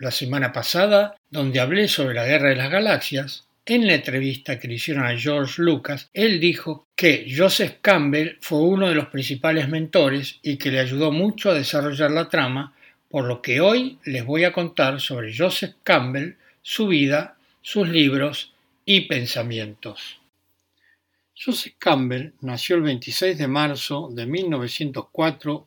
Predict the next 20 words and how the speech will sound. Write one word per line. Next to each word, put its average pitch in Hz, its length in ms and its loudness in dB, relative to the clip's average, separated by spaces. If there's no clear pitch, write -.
en 120 160 -8
New 143 200 -2
York, 135 540 0
Estados - 580 -4
Unidos, 165 560 0
y 135 120 -8
falleció 156 760 0
el 127 160 -6
treinta 165 320 -2
de 165 60 4
octubre 165 420 2
de 131 140 0
mil 143 180 0
novecientos 147 240 0
ochenta 156 280 -4
y 165 80 2
siete 156 520 -2
en 135 140 -2
Honolulu, 131 720 -2
Hawái. 127 680 -4